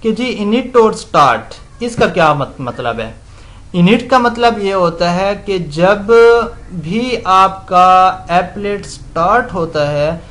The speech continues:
शुरू में आपके पास initialization का जो phase होता है उस वक्त ये वाला method call होता है। और ये सिर्फ एक ही दफा call होता है। कैसे, यहाँ पर मैंने लिख भी दिया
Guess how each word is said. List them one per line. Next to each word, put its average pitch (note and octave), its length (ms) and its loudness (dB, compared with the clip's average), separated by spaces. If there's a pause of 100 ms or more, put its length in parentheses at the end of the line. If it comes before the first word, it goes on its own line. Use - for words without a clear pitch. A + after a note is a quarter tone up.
(240)
शुरू C4 480 -2
में F3 480 0
आपके E3 340 -2
पास E3+ 260 -2
initialization F3 1040 -2
का A3+ 120 -2
जो G3 220 -4 (200)
phase F3+ 360 0
होता D3+ 300 -2
है E3+ 240 0
उस A#3 240 -4
वक्त F3+ 380 -2
ये E3 180 0
वाला G#3 220 4
method C#3 400 -2
call C#3+ 240 2
होता C3+ 300 -4
है। E3+ 220 0 (340)
और G#3+ 200 4
ये B3+ 140 0
सिर्फ B3+ 420 2 (180)
एक C#4+ 280 0
ही A#3+ 120 -4
दफा F#3+ 280 2
call C#3+ 340 4
होता A#2 280 -4
है। - 340 -10 (100)
कैसे, F#3+ 280 2
यहाँ F#3 160 2
पर G3+ 140 0
मैंने G3 240 -2
लिख D#3 140 -2
भी F#3+ 140 -4
दिया G#3 300 2